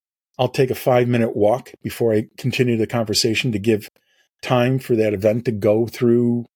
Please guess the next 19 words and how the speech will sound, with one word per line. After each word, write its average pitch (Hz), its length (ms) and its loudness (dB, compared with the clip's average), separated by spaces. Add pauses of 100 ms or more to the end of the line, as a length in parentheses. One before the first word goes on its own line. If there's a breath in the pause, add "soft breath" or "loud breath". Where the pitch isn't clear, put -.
(380)
its - 160 -6
paces. 120 520 -2
It 117 280 -8
allows 131 480 2
me 123 120 2
to 113 80 2
get 120 180 0
the 107 160 0
adrenaline 120 500 0 (440 soft breath)
out 117 140 2
of 123 100 -6
my 113 140 0
system. 151 580 -2 (680)
I 123 120 2
have 113 260 0
a 110 60 0
much 107 260 -2
better 113 280 0
conversation 123 800 -2